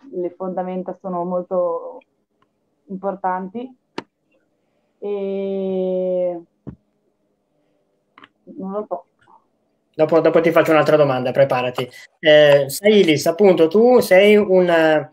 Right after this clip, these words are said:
Speaker 2: un ragazzo che è appassionato della produzione di musica, no? È per quello che ti abbiamo scelto nei provini, perché abbiamo fatto dei provini e vi abbiamo scelti un po' in base alle vostre conoscenze, competenze, insomma,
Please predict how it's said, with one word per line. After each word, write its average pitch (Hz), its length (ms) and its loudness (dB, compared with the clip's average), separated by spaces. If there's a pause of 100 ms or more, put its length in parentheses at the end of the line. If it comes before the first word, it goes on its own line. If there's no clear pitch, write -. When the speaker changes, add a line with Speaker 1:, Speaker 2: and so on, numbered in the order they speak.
(720)
Speaker 2:
un 170 100 -2
ragazzo 196 460 2
che 202 100 0
è 175 40 4
appassionato 185 520 0
della 190 160 4
produzione 165 400 0
di 170 80 -2
musica, 151 420 -2
no? 131 120 -4
È 139 100 0
per 139 140 0
quello 160 200 0
che 151 80 -8
ti 143 100 -8
abbiamo 135 320 -4
scelto 135 380 -4
nei 127 120 -8
provini, 131 420 -4
perché 123 120 -8
abbiamo 127 180 -8
fatto 135 180 -8
dei 135 140 -6
provini 139 720 -2
e 120 100 -8
vi 120 100 -10
abbiamo 123 280 -10
scelti 123 320 -6
un 120 80 -8
po' 131 100 -2
in 131 60 -2
base 123 180 -4
alle 120 80 -6
vostre 117 260 -10
conoscenze, 120 680 -8
competenze, 117 500 -8
insomma, 113 420 -10